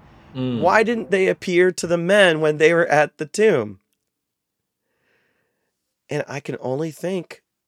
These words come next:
Speaker 2: Jesus validating her showing up, right? The men
Speaker 1: That's
Speaker 2: didn't
Speaker 1: really
Speaker 2: show up
Speaker 1: good.
Speaker 2: for Jesus, and she did. Um,
Speaker 1: That's
Speaker 2: and
Speaker 1: profound.
Speaker 2: so
Speaker 1: That's
Speaker 2: this, these, these are
Speaker 1: Yeah.
Speaker 2: these pieces that come out of the tower, and I start to realize there's a whole nother way of looking at it. And I'm gonna, I'm gonna kinda introduce you and your, and your audience to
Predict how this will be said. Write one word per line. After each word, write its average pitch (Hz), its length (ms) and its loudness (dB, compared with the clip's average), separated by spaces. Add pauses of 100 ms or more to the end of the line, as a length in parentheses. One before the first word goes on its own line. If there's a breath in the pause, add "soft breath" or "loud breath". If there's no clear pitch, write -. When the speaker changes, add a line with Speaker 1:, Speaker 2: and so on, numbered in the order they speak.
(100)
Speaker 2:
Jesus 185 380 -8
validating 127 800 -6 (240)
her 143 200 -8
showing 160 440 -4
up, 220 260 -8 (360)
right? 170 380 -2
The 165 60 -6
men 180 220 0
Speaker 1:
That's 180 120 -4
Speaker 2:
didn't 180 140 -8
Speaker 1:
really 185 80 -4
Speaker 2:
show 165 120 0
up 180 120 0
Speaker 1:
good. - 60 -16
Speaker 2:
for 160 100 -10
Jesus, 147 440 -6
and 135 140 -10
she 143 240 -8
did. 131 280 -4 (560 loud breath)
Um, 139 300 2
Speaker 1:
That's 127 180 -8
Speaker 2:
and 156 200 0
Speaker 1:
profound. - 40 -8
Speaker 2:
so 185 420 2
Speaker 1:
That's - 260 -10 (160)
Speaker 2:
this, 240 320 -4
these, 254 240 -4
these 220 240 -2
are - 20 -4
Speaker 1:
Yeah. 180 40 -8
Speaker 2:
these 190 180 -4
pieces 214 360 -6
that 160 120 -6
come 180 180 -4
out 175 80 4
of 160 40 0
the 151 80 -4
tower, 226 320 -2
and 143 80 0
I - 40 0
start 165 240 -4
to 139 60 -12
realize 156 420 0 (680 soft breath)
there's 160 200 -10
a 269 60 -16
whole 190 120 -6
nother 165 240 0
way 143 140 0
of 123 100 0
looking 143 300 -2
at 120 120 2
it. - 40 0
And - 80 -2
I'm 165 80 4
gonna, 185 200 0
I'm 165 100 0
gonna 185 120 -2
kinda 175 280 -4
introduce 151 560 -4
you 131 400 -2
and 123 180 -4
your, 123 140 -2
and 127 200 -4
your 123 180 -2
audience 123 320 -4
to 123 460 -4